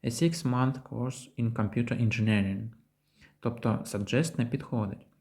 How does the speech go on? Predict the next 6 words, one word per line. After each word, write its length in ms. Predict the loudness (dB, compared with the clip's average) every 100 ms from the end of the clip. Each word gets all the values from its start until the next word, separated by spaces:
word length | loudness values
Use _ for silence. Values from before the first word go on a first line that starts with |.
| _ _ _ _ _ _ -10
а, 200 | -6 -4
тому 200 | 0 0
що 160 | 0
це 200 | -2 0
не 140 | 2 2
рекомендація, 800 | 2 2 4 4 0 -2 -12